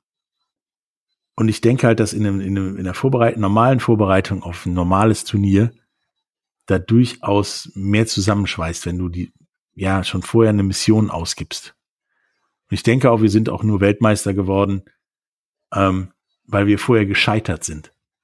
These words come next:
Diese Mannschaft, es war ja im Prinzip die gleiche, die schon zweitausendsechs, äh, bei der Heim-W M mehr oder weniger zusammen gezockt hat, die hat das Verlieren gelernt. Die ist ja immer wieder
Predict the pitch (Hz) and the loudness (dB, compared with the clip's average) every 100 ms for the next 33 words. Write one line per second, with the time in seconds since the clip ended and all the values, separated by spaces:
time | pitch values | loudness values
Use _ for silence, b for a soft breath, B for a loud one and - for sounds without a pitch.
0 | _ _ _ _ _ _ _ _ _ 110 | _ _ _ _ _ _ _ _ _ -4
1 | 104 107 127 139 - - 92 85 101 120 | 0 0 2 0 -2 -10 -8 0 2 4
2 | 110 - 92 98 - 90 92 107 107 95 | 2 -2 -2 -2 -2 0 2 4 2 2
3 | 92 95 90 - 98 95 98 90 90 107 | 0 -2 -4 -4 -2 0 0 -2 0 0
4 | - - - 92 92 87 _ _ _ _ | -2 -12 -8 -2 0 -2 _ _ _ _
5 | _ _ _ _ - 95 92 107 117 98 | _ _ _ _ -4 0 2 2 2 2
6 | 92 92 90 - 92 90 87 85 90 85 | 0 -2 -4 -8 -4 0 0 0 0 -4
7 | - 90 87 87 82 - - 85 - 101 | -6 -4 -4 -4 -8 -8 -4 -4 -2 -2
8 | - b b b b b _ _ - 113 | -2 b b b b b _ _ 0 2
9 | - 131 - 113 131 104 87 80 80 - | 2 -2 2 2 2 -2 -4 -6 -8 -12
10 | - _ 95 98 117 139 139 117 117 110 | -18 _ -14 -6 -4 0 2 2 4 4
11 | 110 | 2